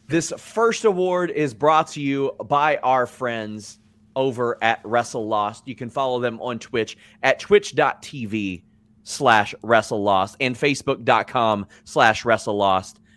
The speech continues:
What do you get when you put together a brainiac with a Pauly Shore complex,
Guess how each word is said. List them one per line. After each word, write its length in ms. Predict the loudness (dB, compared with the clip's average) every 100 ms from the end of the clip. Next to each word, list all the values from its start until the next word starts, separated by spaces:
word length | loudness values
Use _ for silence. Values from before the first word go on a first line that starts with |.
| _ -2
What 100 | 2
do 80 | 2
you 60 |
get 220 | 4 2
when 100 | 2
you 80 | -2
put 200 | -2 -4
together 360 | 0 2 4 2
a 80 | 2
brainiac 640 | 2 4 4 6 6 4
with 120 | 0
a 60 | 2
Pauly 360 | 4 4 4
Shore 320 | 0 2 2 2
complex, 800 | 2 0 2 0 0 -2 -14